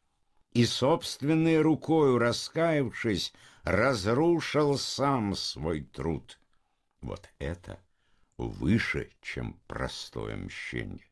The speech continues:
Вполне мы можем этим отравить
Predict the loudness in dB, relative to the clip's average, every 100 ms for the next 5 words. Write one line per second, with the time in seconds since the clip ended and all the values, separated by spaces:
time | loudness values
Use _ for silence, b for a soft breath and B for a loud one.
0 | _ _ _ _ _ _ _ _ _ _
1 | _ _ b b -16 -2 0 2 2 2
2 | 0 0 -2 -4 -4 -4 -6 -4 -6 -4
3 | -4 -4 -8